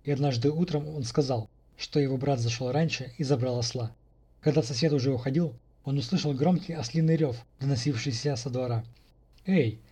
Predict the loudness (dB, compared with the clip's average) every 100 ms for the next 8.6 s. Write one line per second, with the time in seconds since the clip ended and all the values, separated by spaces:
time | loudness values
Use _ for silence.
0 | _ _ 0 4 6 4 2 -2 0 2
1 | 2 -2 -2 0 0 0 -2 -10 _ _
2 | -6 -2 0 0 0 0 2 4 2 2
3 | -4 -4 -4 0 0 0 0 -2 -2 -10
4 | _ -6 0 2 0 -4 _ -2 0 2
5 | 2 0 0 -2 -2 -4 -4 -8 -10 -18
6 | -20 -20 _ _ _ -20 -20 -8 2 4
7 | 6 4 4 4 4 2 0 -2 0 2
8 | 2 2 0 -2 -8